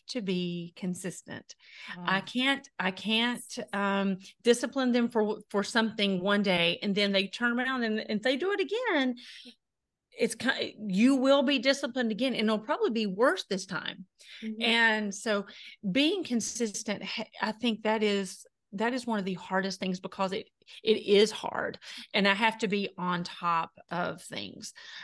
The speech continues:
Speaker 1: Um, so have I gotten it wrong? Many, many times. Absolutely. But we, so in our home, willful disobedience will always get you in trouble, no matter what. And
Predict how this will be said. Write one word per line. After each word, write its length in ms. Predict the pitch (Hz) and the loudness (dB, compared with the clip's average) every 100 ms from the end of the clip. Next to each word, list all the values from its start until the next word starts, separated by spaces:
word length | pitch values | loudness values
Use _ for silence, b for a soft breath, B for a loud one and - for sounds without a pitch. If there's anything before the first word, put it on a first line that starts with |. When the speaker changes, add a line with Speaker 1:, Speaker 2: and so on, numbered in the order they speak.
| B - | B -6
Speaker 1:
Um, 720 | 180 185 175 175 175 180 226 _ _ | -2 0 -2 -4 -4 -6 -8 _ _
so 280 | - 202 180 | -4 0 0
have 220 | 175 202 | 0 2
I 80 | 202 | 2
gotten 260 | 214 214 214 | 2 0 0
it 100 | 202 | -2
wrong? 520 | 196 190 190 185 185 | 0 0 0 -2 0
Many, 220 | 185 180 | 0 0
many 260 | 175 165 165 | -2 -4 -6
times. 320 | - 165 165 | -8 -8 -4
Absolutely. 840 | 175 - - 170 170 - 127 175 B B B B 185 | -4 -6 -8 -6 -6 -6 -8 -10 B B B B -2
But 520 | 185 180 - 190 - - | 0 0 -2 -8 -14 -4
we, 480 | 202 220 226 208 | 2 4 4 0
so 380 | 185 226 202 190 - | -2 0 2 0 0
in 160 | 240 | 2
our 180 | 262 294 | 4 4
home, 640 | 269 269 202 180 190 214 - _ _ - - _ | 4 2 2 2 -2 -6 -14 _ _ -20 -20 _
willful 440 | 208 220 226 254 240 | 4 6 6 0 2
disobedience 840 | 269 302 269 220 196 196 208 214 | 2 2 0 2 2 2 0 -4
will 140 | 202 180 | -4 2
always 360 | 190 208 254 254 | 4 6 6 4
get 160 | 277 | -2
you 180 | - 302 | -2 -4
in 100 | 381 | -4
trouble, 440 | 370 208 185 226 320 - | 0 0 0 -6 -6 -6
no 180 | 220 214 | 2 4
matter 300 | 202 208 294 | 6 6 4
what. 340 | 214 180 196 - _ _ _ _ _ - _ - B B - | 4 6 4 -2 _ _ _ _ _ -20 _ -20 B B -4
And 220 | 240 233 | 2 2